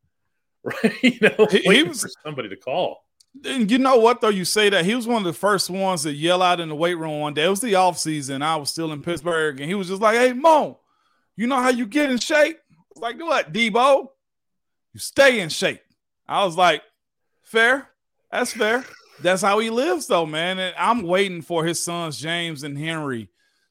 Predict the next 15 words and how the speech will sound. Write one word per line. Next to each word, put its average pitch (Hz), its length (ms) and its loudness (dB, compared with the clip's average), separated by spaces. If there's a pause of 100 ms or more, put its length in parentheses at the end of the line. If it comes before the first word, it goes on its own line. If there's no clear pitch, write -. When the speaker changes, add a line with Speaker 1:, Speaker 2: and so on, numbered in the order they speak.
Speaker 2:
to 165 100 -8
pop 170 300 0
up 165 180 0
on 160 200 0
the 139 80 -8
scene. 143 460 -6
I'm 175 140 -2
not 196 160 -2
sure 185 160 -6
if 160 60 -12
they're 180 100 -2
playing 160 280 -6
football 190 500 -2
right 196 240 0
now, 190 380 -4